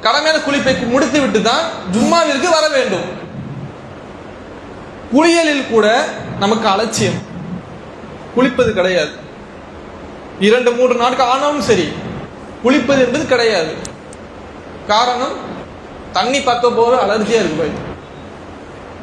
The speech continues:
தண்ணி பக்கம் நெருங்கவே முடியல, குளிருது. இதெல்லாம் ஒரு காரணமா? அல்லாஹ் விரும்ப மாட்டான். ஒரு பொழுதும் தூய்மை இல்லாதவர்களை அல்லாஹ் விரும்ப போவது கிடையாது.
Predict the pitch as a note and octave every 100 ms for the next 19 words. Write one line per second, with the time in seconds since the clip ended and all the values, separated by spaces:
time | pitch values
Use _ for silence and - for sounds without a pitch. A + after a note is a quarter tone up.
0 | - F#3+ A#3+ C#4+ B3+ A#3 A3+ C#4+ D4 C#4+
1 | A#3+ A#3 G#3 D#3+ - - - - - -
2 | - - - - C4+ D#4 C4+ G3+ F3 D#3
3 | - - - - - - - - - -
4 | - - G#3+ C4 D#4 E4 D4 C4+ C#4+ D4
5 | C#4 B3+ A#3+ F3 E3 - - - - -
6 | - - - - - - - - - -
7 | A#3+ D#4+ D#4 E4+ E4+ F4 D4+ A3 A3 F3
8 | - - - - - - - - A3+ D4+
9 | C#4 C4 A#3 C4 F4 - - - - D4+
10 | F4 E4+ C#4 C#4 D#4+ D4+ B3 G#3 A3 D4+
11 | F4 - - - D4 E4+ D4+ E4+ E4+ B3
12 | C4+ D4 F4+ F4 F4 D#4 A#3 F3+